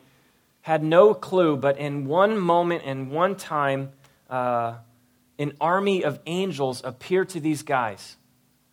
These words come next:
and they begin to see something different.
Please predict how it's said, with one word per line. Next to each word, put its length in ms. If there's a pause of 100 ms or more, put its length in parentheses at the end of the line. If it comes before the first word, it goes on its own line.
(340)
and 180
they 120
begin 420
to 140
see 560 (100)
something 640 (160)
different. 460